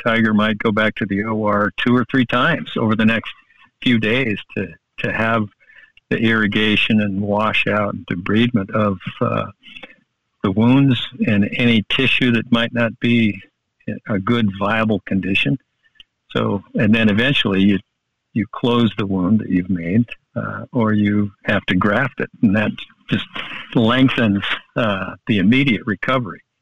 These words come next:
Uh, so we expect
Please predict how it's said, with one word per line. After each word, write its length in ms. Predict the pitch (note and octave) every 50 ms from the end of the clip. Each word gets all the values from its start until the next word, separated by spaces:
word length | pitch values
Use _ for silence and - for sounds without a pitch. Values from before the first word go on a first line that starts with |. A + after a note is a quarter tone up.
| _ _ _ _ _ _ _ _ _ _ _ -
Uh, 220 | B2 B2 B2+ C3 C3 _ _ _ _ _ _ _ _ -
so 320 | - - A#2+ A2+ A2+ G#2+ G2 - _ _ _ _ _ -
we 200 | C#3 D3+ F3 D#3
expect 640 | C3 - - - - - - C3+ C#3 A#2+ - _ -